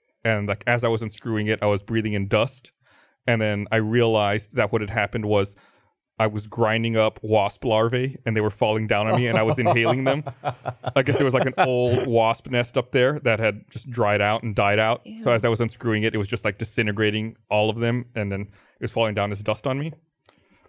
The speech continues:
Speaker 1: Uh, so I, I talked about that, and someone had a great reply to me. Oh, here it is. Um, so my tweet was just, "Changing exterior light bulb. Fixture has lots of dust in it. Oh, wait, that's actually dead, desiccated wasp larvae that I'm breathing."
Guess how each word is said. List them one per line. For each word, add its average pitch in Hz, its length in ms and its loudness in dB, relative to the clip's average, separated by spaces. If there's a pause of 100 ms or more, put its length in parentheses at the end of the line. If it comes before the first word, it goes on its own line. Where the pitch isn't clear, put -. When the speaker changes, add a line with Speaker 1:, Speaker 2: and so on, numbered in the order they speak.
(120)
Speaker 1:
Uh, 101 520 -2
so 123 140 -4
I, 127 80 0 (100)
I 131 60 0
talked 180 300 -4
about 117 280 -2
that, 107 280 0
and 120 120 -8
someone 175 280 -4
had 123 220 -2
a 98 80 -4 (160)
great 110 520 -4
reply 101 280 -4
to 95 60 -6
me. 98 80 -10
Oh, 110 80 -2
here 92 180 -10
it 82 60 -16
is. - 120 -20 (120)
Um, 98 560 -8 (920)
so 127 180 2
my 127 180 2
tweet 151 240 -2
was 131 100 0
just, 117 220 0 (380)
"Changing 180 340 0
exterior 151 400 0
light 117 240 2
bulb. 113 240 0 (360)
Fixture 165 400 -2
has 135 140 2
lots 120 220 0
of 117 100 -12
dust 120 280 -2
in 104 80 -10
it. 101 200 -6 (300)
Oh, 131 140 2
wait, 117 260 -4
that's 120 160 0
actually 117 320 -2
dead, 104 240 0
desiccated 104 420 -2
wasp 92 360 -2
larvae 92 320 -4
that 90 100 -6
I'm 90 100 -8
breathing." 85 420 -14